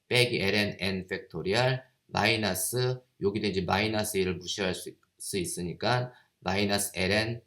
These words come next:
large N 팩토리얼 이렇게 쓸 수가 있고, 그 다음에 우리가 이제 이 스털링 근사를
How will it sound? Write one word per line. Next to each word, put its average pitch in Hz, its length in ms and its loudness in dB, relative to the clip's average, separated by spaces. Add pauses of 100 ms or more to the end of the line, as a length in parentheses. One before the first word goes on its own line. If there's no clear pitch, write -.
large 117 420 2
N 110 160 -2
팩토리얼 95 640 -2
이렇게 98 200 -4
쓸 151 180 -2
수가 120 280 -2
있고, 90 540 -2 (340)
그 131 140 2
다음에 180 380 6
우리가 113 240 4
이제 95 260 0
이 110 100 0
스털링 175 520 2
근사를 98 500 -2